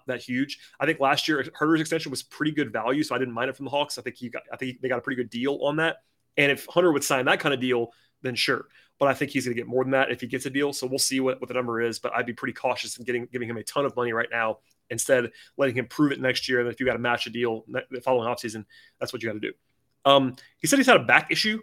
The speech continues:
recently that was bothering him quite a bit, but he did say his wrist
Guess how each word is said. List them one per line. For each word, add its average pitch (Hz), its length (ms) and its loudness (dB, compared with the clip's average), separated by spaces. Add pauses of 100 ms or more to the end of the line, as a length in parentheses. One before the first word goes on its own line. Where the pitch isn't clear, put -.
recently 190 440 2
that 175 100 -6
was 160 120 0
bothering 160 320 4
him 170 140 0
quite 156 220 2
a - 20 4
bit, 156 260 4 (240)
but 151 100 8
he 139 40 6
did 196 160 10
say 151 240 4
his 123 160 2
wrist 131 340 0